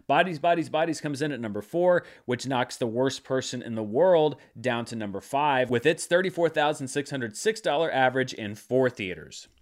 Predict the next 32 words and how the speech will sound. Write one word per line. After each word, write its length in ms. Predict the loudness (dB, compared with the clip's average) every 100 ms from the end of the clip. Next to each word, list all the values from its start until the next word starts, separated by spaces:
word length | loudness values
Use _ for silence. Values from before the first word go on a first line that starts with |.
| _
Let's 240 | 0 0 2
look 120 | -2
at 80 | -2
the 80 |
numbers 260 | -2 0 0
for 140 | -2
films 320 | -4 -4 -4 -4
in 240 | -4 -2
limited 320 | -2 -2 0
release, 360 | 0 0 -2 -2
which 160 | -6
is 140 | -6 -6
one 220 | -4 -2
thousand 340 | -2 -2 -4
theaters 380 | -4 -2 -2 -4
or 180 | -4 -8
fewer. 500 | -6 -6 -2 -2 -4 -10 -8
The 80 | -8
top 340 | -2 -2 0
movie 260 | 0 0 -2
last 460 | 0 0 0 -4
week 300 | -4 -4 -4
was 260 | -2 -2 -2
Vengeance, 640 | -2 0 0 -6 -10 -16 -20 -2
but 140 | -2
Vengeance 500 | -2 -4 -4 -2 -6
expanded 720 | -6 -8 -4 -2 0 0 0 -2
to, 180 | -4
like, 240 | -2 -2 -4
five 460 | -6 0 2 2
additional 400 | 2 -4 -4 -6
theaters, 540 | -8 -6 -2 0 -2